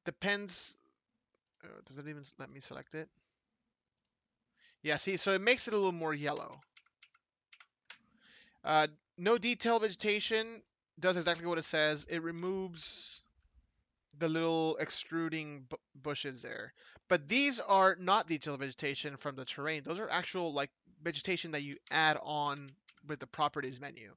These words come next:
So to remove those, you select no vegetation, and there, you get rid of those. This makes it so that there's low poly vegetation. So, so you could force it.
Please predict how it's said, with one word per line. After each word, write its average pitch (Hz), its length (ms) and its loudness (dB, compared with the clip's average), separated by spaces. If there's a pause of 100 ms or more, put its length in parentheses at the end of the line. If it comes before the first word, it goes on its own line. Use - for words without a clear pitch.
(380)
So 143 320 -2
to 151 140 -6
remove 156 320 -2
those, 196 540 2 (260)
you 139 60 -12
select 156 280 -2 (100)
no 160 220 4
vegetation, 139 800 -2 (600)
and 143 160 -10
there, 143 240 -2
you 135 100 -8
get 135 160 -4
rid 131 160 -6
of 110 80 -14
those. - 320 -14 (2250)
This 220 220 6
makes 233 180 4
it 226 100 0
so 220 140 2
that 190 180 4
there's 180 320 4
low 190 240 8
poly 156 360 2
vegetation. 143 720 -4 (640)
So, 131 560 -8 (600)
so - 100 -12
you 147 40 -4
could 147 140 -6
force - 420 0
it. 147 140 -2